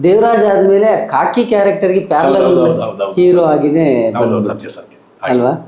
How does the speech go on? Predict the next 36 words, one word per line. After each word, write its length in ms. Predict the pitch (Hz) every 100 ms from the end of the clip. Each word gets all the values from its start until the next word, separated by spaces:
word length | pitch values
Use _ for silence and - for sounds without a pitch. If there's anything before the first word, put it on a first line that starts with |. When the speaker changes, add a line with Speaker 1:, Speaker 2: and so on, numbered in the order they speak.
| - _ _ _ _ _
Speaker 2:
ಹಾಗೆ 180 | - -
ಬಂತು. 380 | - - - 143
Speaker 1:
ಓಕೆ. 400 | 110 117 - - _ _ -
ಯಾ-, 300 | 165 160 165
ಏನನ್ಸುತ್ತೆ 440 | 185 185 160 165 143
ಅವತ್ತಿನ 400 | 143 190 156 202
ಚಿತ್ರರಂಗ 460 | 202 - 185 180
ಇವತ್ತಿನ 360 | 185 170 170 160
ಚಿತ್ರರಂಗ 380 | 160 - 151 147
ನೋಡಿದಾಗ 300 | 143 135 131
ನಿಮಗೆ, 240 | 143 180 180
ನಿಮಗೆ 300 | 185 170 156
ಏನ್ 120 | 151
ವ್ಯತ್ಯಾಸ 280 | 127 123 117
ಕಾಣಿಸುತ್ತೆ 540 | 107 101 104 - 101
ನೀವೊಬ್ಬ 300 | 123 120 117
ನಿರ್ದೇಶಕರಾಗಿ? 960 | 110 107 110 107 - - 98 - 123 117
Speaker 2:
ಇಲ್ಲ 180 | -
ಸರ್, 160 | - 202
ಅದು 100 | -
ಏನು 220 | 185 233
ಇಲ್ಲ. 180 | 190 175
ಅದು 280 | 156 196 147
actually 640 | 135 - 143 196 160 -
ಚಿತ್ರರಂಗ 400 | - 151 202 208
ಹಾಗೆ, 260 | 147 160 147
ಹಾಗೆ 360 | 127 127 165
ಇದೆ, 260 | 180 185 180
but 160 | 156 123
ನಾವು 280 | 160 196
ಬದಲಾಗಿದ್ದೀವಿ 380 | 139 127 120 117
ಅನ್ಸುತ್ತೆ. 340 | 98 - - -
ನಾವು 220 | 185 123
ಬದಲಾಗಬೇಕು, 420 | - 165 139 143
ನಾವು 180 | 131 135
ಬದಲಾಗಿದ್ದೀವಿ 500 | 117 143 - -